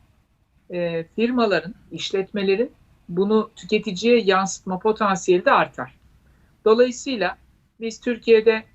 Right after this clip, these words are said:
hani yirmilerin altında tuttuğumuz enflasyonu belki bu ay hafif bir yirminin üzerinde göreceğiz.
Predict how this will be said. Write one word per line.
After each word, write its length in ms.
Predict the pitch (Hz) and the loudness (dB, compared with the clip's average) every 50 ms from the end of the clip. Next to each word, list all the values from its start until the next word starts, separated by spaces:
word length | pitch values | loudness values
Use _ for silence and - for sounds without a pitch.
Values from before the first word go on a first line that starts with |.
| _ _ | _ _
hani 300 | - 202 196 190 175 170 | -10 -8 -8 -6 -6 -4
yirmilerin 480 | 185 196 190 214 220 214 220 233 269 277 | -4 -4 -2 0 4 4 4 4 4 2
altında 480 | 247 214 196 190 185 - 190 180 180 180 | -2 -2 -2 -4 -6 -6 -6 -6 -6 -6
tuttuğumuz 500 | - 180 170 - - 185 175 175 160 170 | -8 -10 -8 -6 -4 -4 -4 -4 -6 -6
enflasyonu 720 | 170 170 165 - 165 156 156 - - 170 156 160 202 233 - _ _ _ _ _ - | -6 -6 -4 -4 -4 -4 -4 -6 -8 -6 -6 -6 -6 -8 -8 _ _ _ _ _ -2
belki 380 | 202 196 202 202 190 - 214 185 | 0 0 0 0 -2 -2 2 4
bu 120 | 214 208 | 6 6
ay 200 | 202 202 202 196 - - _ _ _ _ | 6 6 4 2 -2 -8 _ _ _ _
hafif 340 | - 175 170 190 208 196 - | -6 -6 -6 -6 -8 -10 -8
bir 80 | 214 202 | -8 -4
yirminin 340 | 185 190 190 190 202 202 | -2 -2 -2 -2 -2 -4
üzerinde 400 | 202 196 180 202 190 190 190 196 | -4 -2 0 0 0 0 0 -2
göreceğiz. 600 | 190 180 196 190 185 180 165 185 214 226 - - | 0 2 2 2 2 2 0 0 0 0 -4 -8